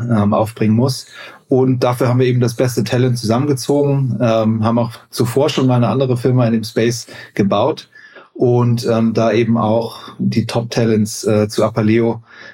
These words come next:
bekommen. Und das war eigentlich der Hauptgrund, um eben das beste Talent auch am Anfang zu rewarden und zu sagen, äh, wie schaffen wir es, äh, dieses, äh, sozusagen Monster von Produkt zu bauen, ähm,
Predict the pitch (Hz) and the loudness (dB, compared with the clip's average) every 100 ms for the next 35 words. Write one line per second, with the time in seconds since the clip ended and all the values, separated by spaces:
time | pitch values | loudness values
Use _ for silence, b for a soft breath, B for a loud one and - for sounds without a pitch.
0 | B 110 104 123 123 131 131 123 120 113 | B -4 -2 0 2 2 2 0 -2 0
1 | 107 107 107 113 - 110 117 117 120 - | 2 2 0 -2 0 0 0 0 0 0
2 | 131 - - 104 104 - 104 101 104 107 | -2 -6 -2 0 0 -4 -2 0 0 -4
3 | - 120 107 107 - 120 120 107 - 117 | -2 0 2 0 0 -2 -2 -4 -2 0
4 | 120 123 - 110 113 101 104 120 120 113 | 2 0 0 -2 0 0 2 0 0 -2
5 | 113 107 107 104 117 135 135 113 104 107 | 0 2 2 2 2 2 2 0 -2 -2
6 | 113 110 113 113 117 B B B B 120 | 0 2 2 0 -4 B B B B 0
7 | 113 110 120 123 120 127 117 113 117 117 | 2 2 2 0 0 2 2 2 2 -2
8 | - 120 110 104 120 120 117 - - 120 | -4 0 2 2 2 0 -2 -8 -2 0
9 | 110 110 107 110 120 117 113 107 110 127 | 2 2 0 0 -2 0 2 2 2 0
10 | 131 - 120 117 120 120 107 123 120 - | -2 -2 -2 0 -2 -2 -2 -2 -2 -2
11 | 98 101 113 127 123 B B B - 117 | 0 2 2 0 -2 B B B -4 0
12 | 110 110 107 107 107 | 0 2 2 2 0